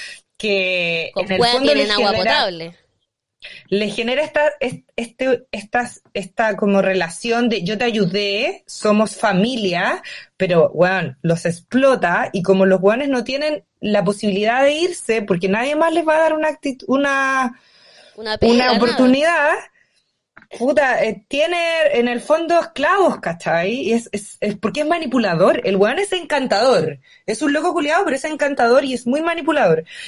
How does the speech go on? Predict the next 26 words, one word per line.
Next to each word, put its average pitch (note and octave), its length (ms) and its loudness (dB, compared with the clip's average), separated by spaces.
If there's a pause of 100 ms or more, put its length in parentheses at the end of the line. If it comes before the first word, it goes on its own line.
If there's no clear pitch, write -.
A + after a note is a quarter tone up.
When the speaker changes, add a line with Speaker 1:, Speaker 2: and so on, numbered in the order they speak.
Speaker 1:
En G3+ 160 -2
la G#3 80 2
escena D4+ 360 0
que D4+ 140 -4
yo C#4 120 0
dije, C#4+ 320 -2
"Oh, D#3+ 160 2
este F3 240 -2
hijo E3+ 280 -2
de D#3+ 60 -4
puta D#3+ 240 -2
lo D#3 160 2
odio", A3 320 2 (260)
fue A3 160 -2
cuando A3 560 4
a F#3+ 220 4
una A#3+ 300 4
de A#3+ 60 0
las A#3+ 160 2
minas B3 440 0
que A#3+ 100 -6
sale A#3 220 2
harto B3+ 220 2
en C#4 80 2
el C#4+ 140 0
docu, D4+ 320 4